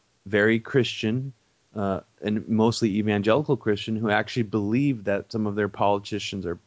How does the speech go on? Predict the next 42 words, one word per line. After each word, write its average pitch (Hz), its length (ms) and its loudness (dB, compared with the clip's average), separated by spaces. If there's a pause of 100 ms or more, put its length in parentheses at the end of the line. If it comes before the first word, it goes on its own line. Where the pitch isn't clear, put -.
possessed 101 400 -2
by 98 120 -2
demons, 95 580 -2
apparently. 78 600 -12 (400)
I - 60 -8
mean, 101 120 2
based 113 260 4
on 107 140 2
some 117 160 0
of 104 100 2
the 101 140 -2
new 113 260 4
things 101 320 -2
Alex 95 320 0
Jones 98 220 -4
has 90 80 -10
been 92 120 -6
saying 95 380 -4
leading 98 280 2
up 92 120 -2
to 98 80 -12
this 92 180 -4
election. 90 580 -4 (640)
Um, 95 380 0 (420)
and 113 160 4
I 120 60 6
actually 139 320 2
got 139 260 -2
quite 143 320 0
scared. 123 680 0 (580)
I, 107 140 2 (160)
I 110 80 -2
went 120 200 0
back 117 220 2
and 113 100 -4
watched 110 340 2
Alex 110 340 2
Jones' 110 340 -2
reaction 104 580 0
to 101 200 -6
Trump 107 320 -6
winning, 101 420 -4